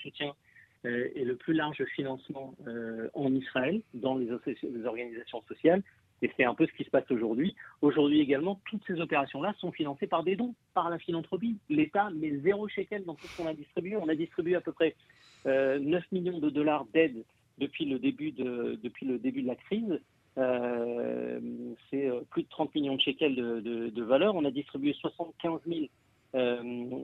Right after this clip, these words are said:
colis alimentaires, trente-quatre mille, euh, colis d'hygiène, euh, quinze mille, comme je le disais, kits scolaires. Euh,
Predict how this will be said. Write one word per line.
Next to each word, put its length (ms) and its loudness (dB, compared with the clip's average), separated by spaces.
colis 340 6
alimentaires, 600 4
trente-quatre 440 0
mille, 180 2
euh, 520 2
colis 240 -4
d'hygiène, 520 0
euh, 440 0
quinze 280 -2
mille, 300 0
comme 120 -12
je 80 -4
le 60 -2
disais, 260 -4
kits 300 -6
scolaires. 400 2
Euh, 960 0